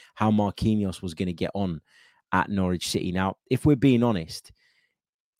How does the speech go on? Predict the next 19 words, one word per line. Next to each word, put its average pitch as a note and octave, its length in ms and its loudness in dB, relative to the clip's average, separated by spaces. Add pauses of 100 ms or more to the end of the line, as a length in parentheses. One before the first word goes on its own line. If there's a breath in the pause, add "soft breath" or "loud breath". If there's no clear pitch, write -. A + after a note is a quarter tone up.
it C3+ 140 -4
didn't B2+ 400 -2
really A2 480 0
work G2 400 -4
out. F#2 260 -2
Now, F#2 360 -4 (160)
availability G#2+ 800 2
was F2+ 100 -6
a F#2 60 -4
problem F#2 360 -6
for F2+ 120 -12
Marquinhos. F#2 580 -6
He F2 80 -12
picked - 260 -10
up E2+ 120 -6
a F2 40 -6
few F#2+ 220 -4
injury G2 340 0
problems F#2+ 520 -4